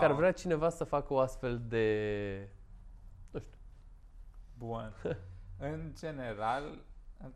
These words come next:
Speaker 1: eu am avut din nou peste douăzeci de experiențe. Uh, n-au existat două serii asemănătoare.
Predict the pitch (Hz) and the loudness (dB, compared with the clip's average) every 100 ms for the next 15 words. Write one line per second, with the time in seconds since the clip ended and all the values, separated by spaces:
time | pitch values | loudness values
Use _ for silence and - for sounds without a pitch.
0 | - - - 127 139 147 127 127 131 135 | -14 -16 -16 -4 0 0 0 -4 -4 -4
1 | 120 - 101 104 104 101 101 107 107 - | -4 -6 -2 0 0 -2 -8 -8 -8 -10
2 | - 107 104 104 101 - 104 104 - - | -4 -4 -4 -6 -10 -8 -4 -4 -4 -2
3 | 107 107 107 107 107 117 143 143 127 - | 0 2 0 -2 -4 0 2 2 0 0
4 | 117 107 113 113 - 120 127 123 117 107 | 0 2 2 2 0 0 2 0 -6 -8
5 | 107 117 113 151 220 | -8 -2 -2 -2 -8